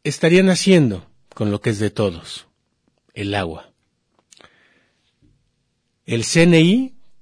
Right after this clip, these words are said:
es uno de los opositores a el acuerdo que en campaña,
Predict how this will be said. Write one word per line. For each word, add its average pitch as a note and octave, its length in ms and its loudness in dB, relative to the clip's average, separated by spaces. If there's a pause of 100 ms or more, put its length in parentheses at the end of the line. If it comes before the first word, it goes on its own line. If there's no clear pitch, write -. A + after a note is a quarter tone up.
(640)
es - 360 -6
uno E3 520 4
de A2 160 -6
los G2+ 160 -4
opositores A2+ 960 -4
a G2+ 540 -6 (1300)
el B2 160 -4
acuerdo C3+ 560 2 (1080)
que G#2+ 280 -4 (140)
en A#2+ 380 -2
campaña, A#2 840 0